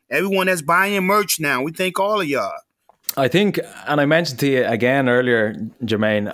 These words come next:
Speaker 2: animation is almost like a misunderstood type of art.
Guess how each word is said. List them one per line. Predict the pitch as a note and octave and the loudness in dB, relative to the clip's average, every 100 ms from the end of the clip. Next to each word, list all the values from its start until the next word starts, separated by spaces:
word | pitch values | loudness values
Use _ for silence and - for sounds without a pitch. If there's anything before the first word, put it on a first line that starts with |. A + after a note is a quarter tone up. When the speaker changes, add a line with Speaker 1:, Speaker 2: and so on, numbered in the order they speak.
| - | -2
Speaker 2:
animation | A2+ D3 C3+ C3 C3 | 0 2 0 0 0
is | A#2 G2+ - - - - - - _ _ _ _ | 0 0 -2 -6 -20 -20 -20 -20 _ _ _ _
almost | - C#3 C#3+ B2 - | 0 2 2 2 2
like | A#2 | 2
a | A2+ G#2+ G2+ - - - | 2 2 2 -2 -6 -2
misunderstood | A2+ B2 B2+ C3+ B2+ A#2+ - C3+ C#3+ B2 - | 0 2 2 2 2 0 0 0 0 0 0
type | B2 A2+ | 0 0
of | G#2+ G2+ | 0 2
art. | A2+ G#2+ E2+ | 2 2 -2